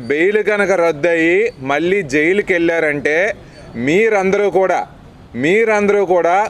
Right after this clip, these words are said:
మిగిలిపోయిన వైకాపా పార్టీని కాంగ్రెస్లో విలీనం చేసేస్తారు. అవునా కాదా? తెలుగుదేశం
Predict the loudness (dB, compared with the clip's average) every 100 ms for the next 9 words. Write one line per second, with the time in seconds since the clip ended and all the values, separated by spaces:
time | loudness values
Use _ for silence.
0 | -6 -6 -2 0 0 -2 0 0 2 2
1 | 0 -2 -2 -2 -2 -2 -4 -4 -2 0
2 | 2 0 -2 -2 0 0 0 0 2 0
3 | 0 -2 0 0 -2 -6 -20 -20 -20 -20
4 | -18 -4 0 0 0 -2 0 0 0 0
5 | -2 -10 -20 -20 -20 -20 -20 -20 -20 -6
6 | -2 0 0 0 0 0 -2